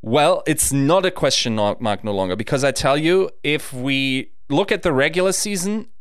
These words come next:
he would have been my, uh, M V P if I was to go from se-, stage one to stage four,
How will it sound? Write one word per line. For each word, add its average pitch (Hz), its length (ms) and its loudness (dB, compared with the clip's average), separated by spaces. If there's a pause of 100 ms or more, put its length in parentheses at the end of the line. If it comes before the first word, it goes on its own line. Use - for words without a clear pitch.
(360)
he 185 200 0
would 165 140 4
have - 160 -2
been 117 180 2
my, 117 480 2 (300)
uh, 107 320 2
M 110 140 0
V 107 120 -2
P 143 360 -2
if 135 160 0
I 127 120 4
was 120 320 0
to 110 340 -2 (380)
go 127 120 2
from 117 220 0
se-, - 240 -2
stage - 340 0
one 143 220 2
to 127 120 -4
stage 113 300 0
four, 139 380 2